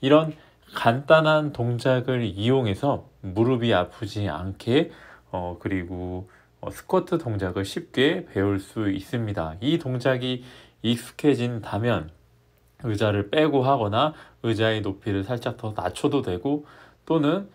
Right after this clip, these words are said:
어, 의자가 너무 낮다면 의자 밑에 책을 깔아놓고 해, 어, 이렇게 한번 시켜보는 것도 많은 도움이 될 겁니다.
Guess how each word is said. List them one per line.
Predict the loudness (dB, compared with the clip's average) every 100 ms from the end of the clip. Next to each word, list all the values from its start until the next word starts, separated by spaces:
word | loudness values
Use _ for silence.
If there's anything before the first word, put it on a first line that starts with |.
| _
어, | -4 0
의자가 | 2 4 4 2
너무 | 0 -2
낮다면 | -4 -6 0 0 2 -4
의자 | -4 0 0
밑에 | 0 -6 -6 -2 -2 -2
책을 | 0 4 4 4
깔아놓고 | 2 2 0 0 -6 -12 0 2 4 0 -6 _ _ 0
해, | 2 2
어, | -4 -2
이렇게 | -2 -2 -4
한번 | -6 -6
시켜보는 | -12 0 4 6 4 2
것도 | -4 -4 -2 0 0
많은 | -2 -2 -4 -6 -12 -20 -20 -6
도움이 | 0 0 0 -4 -6
될 | -4 2
겁니다. | 2 2 0 -2 -4